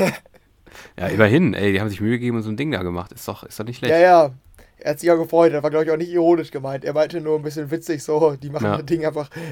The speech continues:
Speaker 2: die haben's einfach verkackt, das ist falsch herum. <laughs>
Speaker 1: Psst, funny.
Speaker 2: Äh, nee,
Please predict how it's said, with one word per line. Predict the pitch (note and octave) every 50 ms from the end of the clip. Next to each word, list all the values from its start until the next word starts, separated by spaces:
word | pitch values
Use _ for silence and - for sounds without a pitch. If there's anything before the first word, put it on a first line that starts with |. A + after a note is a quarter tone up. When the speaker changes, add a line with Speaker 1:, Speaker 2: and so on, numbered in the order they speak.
| - -
Speaker 2:
die | -
haben's | C#3+ C#3+ -
einfach | D#3 D3+ C#3+ C#3+
verkackt, | C#3+ D3 - - D3+ - - -
das | C3+ B2+
ist | -
falsch | D3+ D3 C3+
herum. | - C#3+ C3 C#3+ C3+ C3+ C#3 B2 - F3+
<laughs> | D#3 C3+ - -
Speaker 1:
Psst, | - - - - - - - _ _ _ - D#3+ D#3+ C#3 -
funny. | F2 F2 F2 F2 E2+ - _ _ _ _ _ _ _ _ _ _ _ _ _ _ _ _ _ _ _ _ _ _ _ _ _ _ - - - - - - - - - - - - _ _ _ _
Speaker 2:
Äh, | - C3+ C#3 C#3+ D3
nee, | D3 E3+ F#3 F3+ D#3 C#3+